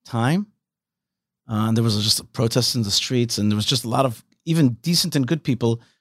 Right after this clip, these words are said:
calling for the undermining of the government, and there was just a sense of great instability. In the Torah,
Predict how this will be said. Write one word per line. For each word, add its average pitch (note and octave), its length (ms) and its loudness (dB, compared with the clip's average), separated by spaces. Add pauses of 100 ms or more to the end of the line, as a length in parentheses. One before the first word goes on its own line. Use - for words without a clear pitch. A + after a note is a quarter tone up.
(160)
calling C3+ 320 0
for B2+ 200 -4
the A2+ 120 0
undermining B2 540 2
of G#2 120 -6
the A2+ 60 -6
government, C#3 560 0
and B2+ 160 -4
there C3 60 -2
was B2 120 -2
just - 160 -2
a A2 60 0
sense B2+ 280 2
of G#2 100 -6
great A2+ 220 2
instability. A2+ 640 0 (440)
In A#2 120 0
the A#2+ 60 2
Torah, E3 580 0